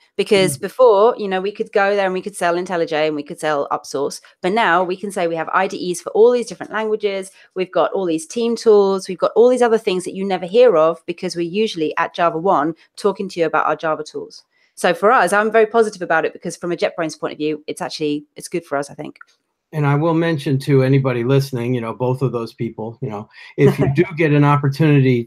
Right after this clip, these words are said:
Speaker 2: to listen to Trisha speak,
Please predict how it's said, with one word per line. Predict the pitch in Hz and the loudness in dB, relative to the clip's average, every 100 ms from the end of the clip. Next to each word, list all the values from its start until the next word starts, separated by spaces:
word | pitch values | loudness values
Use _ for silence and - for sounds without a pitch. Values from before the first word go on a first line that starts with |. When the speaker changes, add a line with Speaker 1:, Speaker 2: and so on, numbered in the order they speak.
| - | 2
Speaker 2:
to | 135 120 117 113 - _ | 2 2 0 -4 -12 _
listen | 139 143 139 131 | 0 0 2 -2
to | - 123 117 | 0 -2 -2
Trisha | 113 139 135 113 113 | 0 0 0 -6 -12
speak, | - 190 170 135 | -6 -2 0 -2